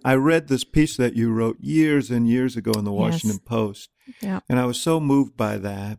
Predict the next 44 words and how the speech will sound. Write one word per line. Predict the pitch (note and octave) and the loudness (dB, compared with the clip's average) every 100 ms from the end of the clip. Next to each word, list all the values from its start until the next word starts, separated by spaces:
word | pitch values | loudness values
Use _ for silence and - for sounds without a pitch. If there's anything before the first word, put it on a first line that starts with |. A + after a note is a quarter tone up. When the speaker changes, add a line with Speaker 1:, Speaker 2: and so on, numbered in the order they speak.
| - | -6
Speaker 2:
Thank | C#4+ - | -6 -4
you. | F3+ - | -6 -2
Speaker 1:
Uh, | A#2 A#2 A2 _ _ | -2 -2 -4 _ _
uh, | A2+ A2 G#2+ G#2 G#2+ - _ - | -4 -2 -4 -8 -12 -18 _ -20
y-, | - C3 | -20 -4
you | B2 | 0
know, | A2+ G#2+ - | 0 -2 0
I, | B2 | 0
I | C3 C#3+ | 2 2
lost | C#3 C#3 C3+ | 2 2 2
my | A#2+ | 2
dad | A#2 A#2 G#2+ - | 4 2 2 -4
young | - A#2 A2 G#2+ | -2 0 0 -4
as | - A2 A2+ | -4 -4 -2
well, | A#2 B2 A2+ A2 A2 - | 0 2 0 -2 -6 -4
uh, | A#2 | 0
Speaker 2:
Mm-hmm. | G#2 F#2+ | 2 4
Speaker 1:
older | B2+ B2+ B2 | 4 2 0
than | G#2+ A2 | 0 0
you, | A2 B2 G2+ | 2 0 -2
but | G#2+ G#2 | -4 -4
I | |
was | G2+ G#2 | -6 -6
still | - - G#2+ G#2 G2 _ _ | -6 -4 -2 -4 -8 _ _
a | A2 | -10
teenager | - B2 A2+ A2 A2 G2+ | -2 0 2 -2 -4 -4
when | G2+ G2+ | -4 -6
he | G2+ | -8
died, | F2+ B2 B2+ A#2+ - _ | -2 0 0 -2 -6 _
and | A2+ G3 | 0 0
Speaker 2:
Mm-hmm. | F#3+ C4 | 0 -2
Speaker 1:
it, | - - _ _ | -6 -10 _ _
you | A3 | -2
know, | G#3 G#2 - - | -2 -4 -10 -10
it | G2+ - | -10 -4
touched | A#2 - | -4 -2
me | G#2+ G2+ | -4 -4
particularly | - G2+ A#2+ A2+ A#2 A2 G2 G2 | -6 -4 -4 -2 -2 -2 -4 -6
because | F#2+ - G#2+ - | -8 -10 -8 -6
of | |
my | G2 G2 | -8 -6
own | A2 A#2+ | -4 -4
experiences. | - - A2 A2+ G#2 - G#2+ - | -8 -6 -2 -2 -4 -8 -12 -6
But, | A#2 - | -4 -4